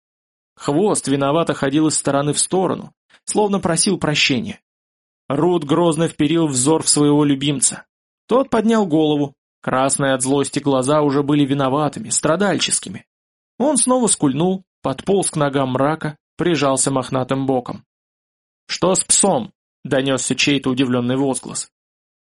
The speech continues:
«Он же на куски всякого!» «Ты гляди, зверюка и то!» «Что-то чует!» «Собаки, они всё понимают, только не говорят!» «Да, понимают больше нас!»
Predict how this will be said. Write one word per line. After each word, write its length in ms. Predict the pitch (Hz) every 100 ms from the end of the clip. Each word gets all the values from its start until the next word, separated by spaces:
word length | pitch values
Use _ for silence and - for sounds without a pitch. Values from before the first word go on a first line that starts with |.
| -
«Он 140 | 226
же 100 | 196
на 120 | 233
куски 360 | 247 285 - 247
всякого!» 580 | - 208 160 - - - _ _ _ _
«Ты 140 | 151 147
гляди, 520 | 175 208 151 180 127
зверюка 600 | 147 135 165 170 220 151
и 140 | 139 208
то!» 380 | 165 151 160 - _ _ _ -
«Что-то 400 | - 110 - 151
чует!» 520 | - 135 135 170 - _ _ _ _ _ -
«Собаки, 480 | - 143 254 269 254
они 180 | 226
всё 240 | 202 - 214
понимают, 580 | 160 135 110 87 - - -
только 260 | 165 170
не 100 | 180
говорят!» 480 | 170 175 170 113 - _ _ _ _ _ _ -
«Да, 440 | 196 180 147 180
понимают 540 | 185 190 185 170 175
больше 340 | 180 165 131 175
нас!» 320 | 139 98 -